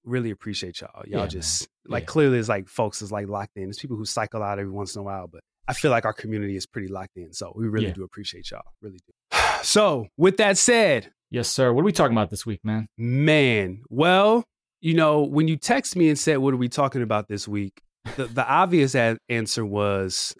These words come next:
Speaker 1: um, you know, new albums from Twenty-one Savage, Kid Cudi put out
Speaker 2: Kid
Speaker 1: something
Speaker 2: Cudi.
Speaker 1: recently.
Speaker 2: Yeah.
Speaker 1: Um, you know, a few, few other,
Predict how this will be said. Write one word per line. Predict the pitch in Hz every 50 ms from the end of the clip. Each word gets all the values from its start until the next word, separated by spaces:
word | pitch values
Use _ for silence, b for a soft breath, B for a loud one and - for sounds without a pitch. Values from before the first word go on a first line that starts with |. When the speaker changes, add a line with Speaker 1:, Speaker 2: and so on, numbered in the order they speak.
| _ _
Speaker 1:
um, | - 98 95 95 90 87 87 85 85 85 90 _ _ _ _ _ -
you | - 107
know, | 98 95
new | 98 110 123 123
albums | 113 113 113 107 110 110 107 -
from | 110 104
Twenty-one | - - 113 107 104 104 104
Savage, | - - 139 131 131 127 123 120 120 113 113 104 - - - - - - _ _ _ _
Kid | - - 101 -
Cudi | - - 127 123 120 -
put | - - 120
out | 113 113 110
Speaker 2:
Kid | 120
Speaker 1:
something | 120 110 107 107 107
Speaker 2:
Cudi. | 107
Speaker 1:
recently. | 117 113 110 - 120 110 110 113 113 113 110 110 107
Speaker 2:
Yeah. | 107 110 _ _ _ _ _ _ _ _ _ _ -
Speaker 1:
Um, | 101 101 101 98 98 98 -
you | 127 120
know, | 113
a | 110
few, | - - - 190 190 190 190 185 170 -
few | - - 185 175 180
other, | 170 160 165 160 160 156 156 147